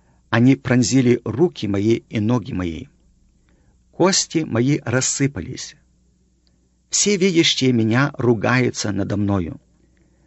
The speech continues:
Говорят устами, кивая головою: 'Он уповал на Господа, пусть избавит его. Все кости мои рассыпались, сила моя иссохла.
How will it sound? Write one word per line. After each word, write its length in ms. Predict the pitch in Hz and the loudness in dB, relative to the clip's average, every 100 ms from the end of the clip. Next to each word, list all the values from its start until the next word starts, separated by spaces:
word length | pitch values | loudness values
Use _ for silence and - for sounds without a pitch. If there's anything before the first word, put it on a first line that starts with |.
| _ - | _ -4
Говорят 520 | 98 117 143 156 - | 2 4 4 0 -4
устами, 640 | 143 143 - 135 101 87 - _ _ _ | -2 -2 -2 -2 -2 -6 -12 _ _ _
кивая 520 | - 98 101 98 - - | -6 0 0 0 -6 -8
головою: 680 | 101 101 95 101 82 - - _ - _ _ _ _ - | -4 -4 -2 -2 -4 -10 -20 _ -20 _ _ _ _ -2
'Он 180 | 117 120 | 2 2
уповал 380 | - 107 123 131 | 0 0 2 2
на 100 | 123 | 2
Господа, 640 | 131 151 - 107 - - - _ _ _ _ | 2 0 -4 -8 -8 -12 -20 _ _ _ _
пусть 320 | - 220 - - | -6 -4 -4 0
избавит 560 | 135 95 120 110 95 - | 0 0 0 0 -2 -6
его. 340 | 92 90 - _ _ _ _ _ _ _ _ | -6 -6 -10 _ _ _ _ _ _ _ _
Все 300 | - - 113 | -2 0 -2
кости 540 | - 160 165 - - | -2 0 0 0 -4
мои 260 | 104 110 110 | -2 2 2
рассыпались, 880 | 113 113 - 139 139 85 - - - _ _ _ _ _ _ | 2 -2 -2 -2 -2 -10 -10 -12 -14 _ _ _ _ _ _
сила 460 | - - 202 208 190 | -14 -6 -2 -2 -2
моя 340 | 165 151 151 - | -2 -2 -4 -4
иссохла. 640 | 120 - 107 98 - - | -4 -2 -2 -2 -8 -16